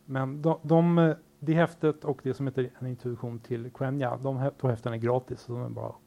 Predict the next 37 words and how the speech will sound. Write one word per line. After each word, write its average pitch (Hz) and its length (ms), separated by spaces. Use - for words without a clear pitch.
komma 110 140
fram 110 120
och 110 80
ta 120 140
sen. 117 220
Men, 233 340
eh, 165 1120
om 170 180
man 165 120
ska 165 140
gå 165 140
igenom 165 240
lite 160 260
praktisk 165 440
Sindarin 170 540
så - 140
kan 127 200
man 120 240
till 143 80
att 131 60
börja 131 200
med 151 160
säga 131 360
Mai 135 260
Govannen, 139 540
som 147 120
betyder 131 200
väl 131 180
mött. 208 340
Och 123 60
så 117 80
kan 117 100
man 107 100
säga 104 260
Le 127 240
Suilanon. 143 760
Och - 320